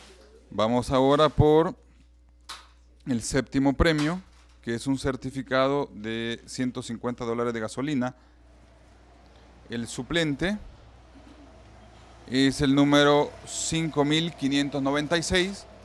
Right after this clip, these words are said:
comprado por Francisco Chávez. Y el ganador de este certificado de combustible es el número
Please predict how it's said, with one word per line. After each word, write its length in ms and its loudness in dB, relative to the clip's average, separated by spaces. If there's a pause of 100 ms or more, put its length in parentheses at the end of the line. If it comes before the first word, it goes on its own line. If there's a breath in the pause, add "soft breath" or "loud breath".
(360)
comprado 380 0
por 280 -2
Francisco 760 -4
Chávez. 580 -4 (1300)
Y 100 -8
el 100 -4
ganador 540 2 (2000)
de 160 -4
este 180 -6
certificado 640 0
de 120 -2
combustible 680 -2 (3250 soft breath)
es 180 -8
el 140 0
número 560 4